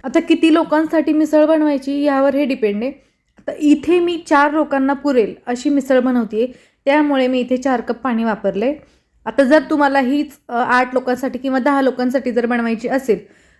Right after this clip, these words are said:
तर तुम्ही मटकी आणि पाणी याचं प्रमाण वाढवू शकता आणि त्याचबरोबर मसाल्यांचं प्रमाणसुद्धा तुम्हाला दुपटीने घ्यावं लागेल. त्याचबरोबर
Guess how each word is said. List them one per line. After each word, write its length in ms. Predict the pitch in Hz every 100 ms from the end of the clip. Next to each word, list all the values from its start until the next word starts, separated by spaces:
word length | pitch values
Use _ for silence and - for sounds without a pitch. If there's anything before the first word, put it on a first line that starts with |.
| _
तर 140 | 262 269
तुम्ही 420 | 294 262 285 339 - _ _ _ _ _ -
मटकी 600 | 226 240 240 - 240 - -
आणि 240 | 220 262
पाणी 380 | 262 269 226 220
याचं 200 | 233 254
प्रमाण 320 | 269 240 233
वाढवू 280 | 240 226 220
शकता 360 | 247 240 - 196 -
आणि 140 | 233 240
त्याचबरोबर 540 | 277 294 262 254 247
मसाल्यांचं 640 | 254 247 254 277 277 269 294
प्रमाणसुद्धा 520 | 285 247 240 247 254
तुम्हाला 320 | 262 240 262
दुपटीने 420 | 277 - 226 220
घ्यावं 260 | 240 226 190
लागेल. 240 | 170 160 - _ -
त्याचबरोबर 600 | 254 254 240 294 254